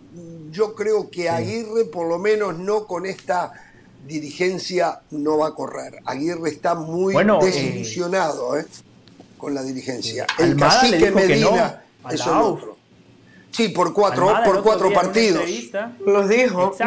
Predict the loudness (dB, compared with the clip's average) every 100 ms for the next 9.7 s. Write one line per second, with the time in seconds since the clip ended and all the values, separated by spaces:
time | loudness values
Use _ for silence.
0 | 4 4 4 4 2 2 2 2 2 2
1 | 0 -6 -6 -6 -6 -8 -12 -20 -20 -20
2 | _ -20 -20 -20 -8 -4 -2 -4 -6 -2
3 | -2 -2 -4 -4 -2 0 0 0 0 0
4 | 0 -2 -2 -4 -4 -8 -10 -16 -20 -20
5 | -20 _ -12 -6 -4 -2 0 2 2 2
6 | 0 2 0 -2 -4 -2 -4 -6 -6 -4
7 | -2 -2 -4 -4 -4 -4 -6 -8 -8 -6
8 | -2 -4 -4 -6 -8 -8 -6 -6 -2 0
9 | 0 -2 -6 -6 -6 -8